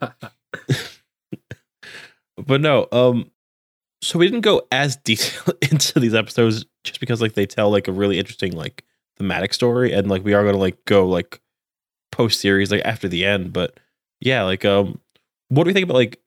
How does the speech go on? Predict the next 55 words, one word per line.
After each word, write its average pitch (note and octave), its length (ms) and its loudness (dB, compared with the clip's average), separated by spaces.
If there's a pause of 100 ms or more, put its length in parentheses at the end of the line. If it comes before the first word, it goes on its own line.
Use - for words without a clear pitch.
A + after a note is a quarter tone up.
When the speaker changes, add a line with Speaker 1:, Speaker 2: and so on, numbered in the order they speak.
Speaker 2:
this B2+ 320 0
chunk A#2 320 -2
as G#2 80 -4
far G2+ 200 2
as, G2 100 -2
like, G2 260 0
getting G#2 240 -4
people G2+ 380 -2
intro G2+ 320 0
to - 140 -6
the F#2 120 -4
show F#2+ 420 0
and, F#2 100 0
like, F2+ 100 -4
talking F#2 240 -2
about D#2+ 140 -4
stuff - 360 -6
and, F2+ 100 -8
like, F2+ 140 -8
going F2+ 260 -4
there? F2+ 300 -6 (300)
Speaker 1:
Like C#3 180 -2
I F3 60 2
said, F#3 140 2
Speaker 2:
'Cause, D#3+ 80 4
like, D3 40 0
Speaker 1:
the B2 60 2
Speaker 2:
I - 20 4
Speaker 1:
be- B2 60 0
Speaker 2:
think E3 120 -2
this C#3 60 -6
is A#2+ 100 -4
a G#2 60 0
good F#2+ 180 -2
chunk. - 400 -6 (140)
Speaker 1:
Yeah, E3 220 4
like C3+ 160 2
I C#3 60 4
said D#3+ 180 0
at D3 60 -2
the C3 60 -6
beginning A#2 400 -2
of G2 100 -8
the - 60 -20
pod, G2 320 -10
like, G#2+ 140 -8
you're A2 100 -4
saying, G#2+ 340 -2
like, F#2+ 140 -4
you're G2+ 140 -6
trying G#2+ 240 -8
to G2 60 -8
figure G#2 260 -4
out F#2+ 120 -4
which - 260 -10